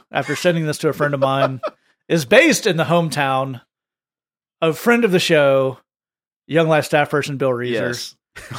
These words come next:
Speaker 1: Um, I will leave that town out, but if you know Bill, you know which town it is. Um, that they, do they call it Six Flags Over Jesus? Maybe.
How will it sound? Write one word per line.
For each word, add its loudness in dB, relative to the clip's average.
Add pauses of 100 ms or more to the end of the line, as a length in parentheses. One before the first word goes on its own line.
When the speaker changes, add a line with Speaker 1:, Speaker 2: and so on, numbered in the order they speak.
(320)
Speaker 1:
Um, -2
I 4
will 6
leave 6
that 4
town 4
out, 4
but -4
if -6
you -2
know 4
Bill, 2
you -12
know -2
which -4
town 2
it 0
is. 2 (520)
Um, 0 (840)
that 2
they, 6
do 0
they 4
call 2
it -4
Six -4
Flags 2
Over 2
Jesus? -4
Maybe. -6